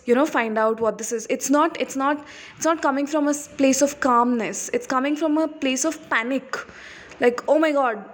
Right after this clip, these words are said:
the police has stopped me. Wha-, wha-, what should I do now? What am I supposed to, oh my God, what do I do? Let me just pay him and go, or let me just,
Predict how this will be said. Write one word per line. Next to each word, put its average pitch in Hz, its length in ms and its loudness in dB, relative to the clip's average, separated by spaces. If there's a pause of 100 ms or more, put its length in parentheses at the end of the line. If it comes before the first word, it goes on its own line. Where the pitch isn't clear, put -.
(140)
the 262 140 2
police 269 260 2
has 269 80 -6
stopped 220 360 -4
me. 220 220 0 (160)
Wha-, 233 300 4
wha-, 240 160 4
what 240 280 2
should 247 200 0
I 233 80 4
do 240 120 2
now? 226 160 0
What 220 200 0
am 240 80 -2
I 240 100 -2
supposed 240 320 -4
to, 240 140 0
oh 247 100 -4
my 254 140 0
God, 240 180 2
what 233 140 0
do 247 80 4
I 240 80 4
do? 208 180 -2 (240)
Let 247 100 4
me 277 80 8
just 285 280 2
pay 269 160 2
him 262 100 2
and 240 180 -2
go, 233 260 4
or 214 40 2
let 240 220 2
me 269 100 -4
just, 285 320 -6